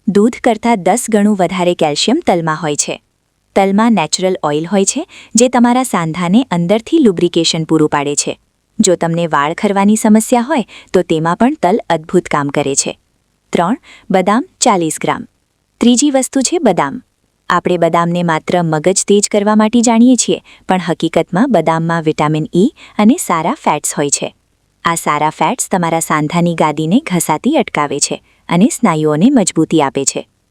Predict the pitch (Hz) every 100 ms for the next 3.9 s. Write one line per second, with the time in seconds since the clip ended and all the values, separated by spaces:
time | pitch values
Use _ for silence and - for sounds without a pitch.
0 | _ _ - 160 160 - - _ - 185
1 | - 294 - 202 190 175 - 143 117 _
2 | _ _ _ _ - 226 320 320 254 247
3 | 240 262 - - 185 160 - 139